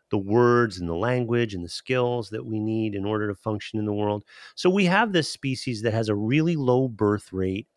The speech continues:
and infant mortality is very high without modern medicine. And it's really, it, the birth is, jeopardizes the mother as well. So the life of any individual human being, like,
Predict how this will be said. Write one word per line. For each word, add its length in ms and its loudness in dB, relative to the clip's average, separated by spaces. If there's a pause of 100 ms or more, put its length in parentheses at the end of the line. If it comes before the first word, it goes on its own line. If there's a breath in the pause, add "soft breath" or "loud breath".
(680 loud breath)
and 800 0
infant 340 -4 (160)
mortality 560 -2
is 120 -6
very 280 4
high 380 0
without 420 -2
modern 380 -2
medicine. 580 -6 (540 loud breath)
And 280 2
it's 180 -4
really, 400 0
it, 220 -6
the 140 -6
birth 500 0
is, 180 -8
jeopardizes 720 0
the 80 -2
mother 480 2
as 180 -4
well. 460 0 (280 loud breath)
So 200 2
the 140 4
life 420 2
of 100 -8
any 300 2
individual 520 0
human 300 -2
being, 440 0
like, 160 -2